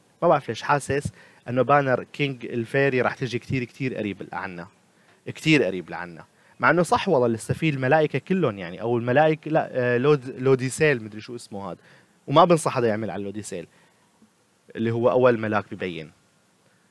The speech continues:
أكثر واحد قوي اللي هو أبو الريح، ما ننسى شو كان اسمه.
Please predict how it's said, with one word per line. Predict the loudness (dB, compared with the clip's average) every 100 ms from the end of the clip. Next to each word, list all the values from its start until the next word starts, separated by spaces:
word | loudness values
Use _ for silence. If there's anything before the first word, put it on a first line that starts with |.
| _ _ _ -4
أكثر | 0 2 4
واحد | 4 2 -4
قوي | -2 0 0
اللي | -2 -2
هو | 0 0
أبو | 0 -2
الريح، | -2 -4 -6 -12 -20 -18
ما |
ننسى | -14 -8 -8
شو | -8
كان | -12 -12
اسمه. | -16 -20